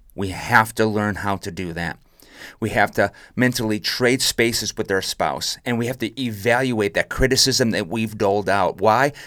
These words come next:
'Cause it helps cool our anger. It helps subside the, the frustrations inside of us.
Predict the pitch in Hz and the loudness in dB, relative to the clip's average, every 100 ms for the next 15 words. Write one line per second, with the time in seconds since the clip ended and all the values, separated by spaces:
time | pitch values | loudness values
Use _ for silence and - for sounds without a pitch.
0 | - 120 110 - 131 143 - - - 127 | -4 0 0 2 4 4 0 -8 0 2
1 | 117 117 113 110 104 73 73 - - - | 2 2 0 -2 -2 -4 -6 -12 -20 -2
2 | 104 104 110 117 - - - 120 - 131 | 0 2 2 2 -4 -6 -4 -2 2 4
3 | 113 98 95 - - 104 85 98 - 117 | 4 2 -2 -12 0 0 0 -4 0 0
4 | - 123 117 117 110 95 107 - 104 104 | 2 2 0 0 -4 -4 -2 0 0 0
5 | 87 73 - | -4 -6 -6